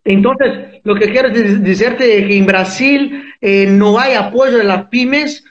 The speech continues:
no hay el apoyo para el desarrollo social efectivo. Ahora el momento, eh, es solamente apoyo asistencial, es plata para sobrevivir.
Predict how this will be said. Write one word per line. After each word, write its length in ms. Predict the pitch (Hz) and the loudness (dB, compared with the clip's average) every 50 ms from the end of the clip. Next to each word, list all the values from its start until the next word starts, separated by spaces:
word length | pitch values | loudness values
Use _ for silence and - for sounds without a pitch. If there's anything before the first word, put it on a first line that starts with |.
| _ - | _ -4
no 140 | 202 202 202 | -2 0 0
hay 100 | 233 269 | 0 0
el 60 | 269 | 0
apoyo 520 | 247 - - 220 254 269 254 254 247 214 - | -2 -2 -2 0 0 2 2 2 0 -2 -2
para 200 | 226 220 214 214 | -2 -2 -2 0
el 60 | 202 | 0
desarrollo 480 | 208 202 196 202 196 202 233 247 233 202 | 0 0 0 0 0 0 0 0 0 -2
social 680 | - 220 202 196 - 202 214 226 240 233 - - _ - | 0 -2 -4 -4 -2 -4 -2 -2 -2 -4 -6 -8 _ -4
efectivo. 720 | 220 208 208 226 202 214 - 269 277 240 196 180 160 - - | -4 -2 -2 -2 -4 -2 -2 -2 0 2 2 0 -2 -2 -2
Ahora 540 | 208 208 214 233 254 277 285 277 254 214 196 | -2 0 0 0 0 2 0 0 0 0 0
el 180 | 202 202 208 202 | 0 0 0 0
momento, 760 | 208 208 214 247 262 277 277 254 - 226 208 185 185 - _ _ _ _ _ _ | -2 -2 -2 -2 -2 -4 -4 -4 -2 -2 0 0 -2 -4 _ _ _ _ _ _
eh, 220 | - 202 220 - 233 | -4 -2 -2 0 -2
es 120 | 202 - | -4 -2
solamente 960 | - 240 240 240 233 226 247 285 294 285 294 285 247 226 208 202 202 - _ _ _ _ _ _ - | -2 -2 0 0 0 0 0 0 0 0 0 2 2 2 0 0 -4 -8 _ _ _ _ _ _ -12
apoyo 520 | - 202 202 196 220 254 262 262 247 240 | -8 -6 -6 -2 -2 0 0 2 0 0
asistencial, 840 | 233 208 202 202 208 196 196 - 208 202 202 202 240 247 226 196 180 180 | 0 -2 -4 -4 -4 -6 -4 -2 -2 -2 0 0 0 0 0 0 0 -2
es 80 | 175 | -4
plata 560 | - - 247 269 294 302 294 294 277 247 196 | -4 -4 -2 -2 -2 -2 -2 -2 -2 -4 -2
para 260 | 233 262 277 277 262 233 | -2 -2 0 0 0 0
sobrevivir. 800 | 240 240 233 254 254 247 233 226 220 240 233 202 202 - - | 0 0 0 0 0 0 0 0 0 0 0 0 -2 -4 -14